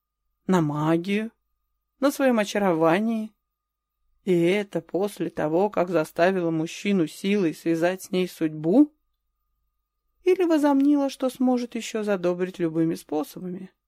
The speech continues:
А может, уверовала, что благородство князя станет ее шансом замять такой щекотливый момент? Хм. Воистину говорят,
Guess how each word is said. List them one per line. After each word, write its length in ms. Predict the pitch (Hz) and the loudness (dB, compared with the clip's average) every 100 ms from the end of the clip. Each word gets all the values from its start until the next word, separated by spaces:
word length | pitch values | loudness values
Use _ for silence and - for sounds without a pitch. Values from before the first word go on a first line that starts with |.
| _ _ _ _ _ _ _ _ _ - | _ _ _ _ _ _ _ _ _ -4
А 140 | 175 | 0
может, 420 | 165 160 170 170 | 0 0 -4 -8
уверовала, 680 | 165 185 160 156 175 208 247 _ _ _ _ _ | -8 -4 -4 -4 -6 -10 -14 _ _ _ _ _
что 220 | - 302 | -14 -8
благородство 680 | 302 240 233 240 - - - | -6 -4 -4 -4 -6 -12 -8
князя 480 | 196 185 185 202 | -4 -2 -2 -6
станет 500 | 202 - 170 180 185 | -12 -6 -4 -4 -6
ее 140 | 202 202 | -8 -8
шансом 580 | - 185 170 - 202 202 | -8 -6 -6 -6 -6 -2
замять 480 | 247 285 214 165 - | 0 0 -2 -6 -6
такой 320 | 185 - 170 | -8 -8 -10
щекотливый 640 | - 196 - - 170 165 | -10 -12 -10 -4 0 0
момент? 580 | 180 208 185 - - - _ _ _ _ _ _ _ _ _ _ _ _ _ _ _ - | 0 -2 -4 -8 -16 -20 _ _ _ _ _ _ _ _ _ _ _ _ _ _ _ -6
Хм. 400 | 190 180 160 151 - _ _ _ _ _ _ _ _ _ _ _ - | 0 2 0 -4 -10 _ _ _ _ _ _ _ _ _ _ _ -4
Воистину 760 | 180 165 175 269 - 196 175 165 | 0 2 0 -6 -8 -4 -2 0
говорят, 600 | 170 175 175 175 - | 0 0 -2 -8 -18